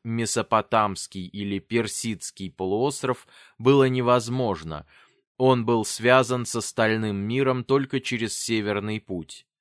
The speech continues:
но и тот периодически перекрывался дрейфующими на юг ледниками.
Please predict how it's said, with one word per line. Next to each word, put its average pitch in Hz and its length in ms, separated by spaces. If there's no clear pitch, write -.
но 135 180
и 151 100
тот 139 300
периодически 107 760
перекрывался 98 960
дрейфующими 101 1000
на 90 200
юг 82 300
ледниками. 85 840